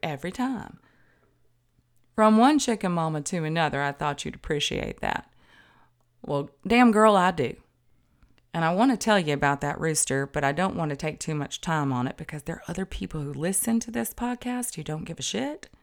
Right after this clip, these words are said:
about roosters. But just quickly, he has tried to flog me only once, scared the living crap out of me. He got humiliated in front of his girls upside down.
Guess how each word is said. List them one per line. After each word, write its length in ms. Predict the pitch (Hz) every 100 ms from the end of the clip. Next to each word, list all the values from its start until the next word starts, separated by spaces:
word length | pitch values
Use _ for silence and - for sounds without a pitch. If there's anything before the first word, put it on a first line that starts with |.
| _
about 240 | 185 202 233
roosters. 500 | 160 131 156 160 - _ _ _ _ _ _
But 160 | 226
just 240 | - 415 -
quickly, 640 | - 175 - 156 151 139 - _ _ _ _ _ _
he 200 | 233 240
has 220 | 220 196
tried 240 | - 262 269
to 80 | 285
flog 380 | 240 220 208
me 140 | 196 -
only 360 | 190 202 220 220
once, 640 | 208 170 - - - - -
scared 540 | - - - 220 254 226
the 160 | - -
living 480 | 175 196 220 240
crap 320 | 233 196 185 170
out 160 | 165
of 80 | 160
me. 480 | 160 156 156 175 - _ _ _ _ _
He 160 | _ 170
got 220 | 170 160
humiliated 680 | 165 170 202 233 208 175 160
in 100 | 156
front 200 | 170 160
of 80 | 165
his 180 | 160
girls 320 | - 160 151 156
upside 420 | - - 151 147
down. 520 | 147 139 135 151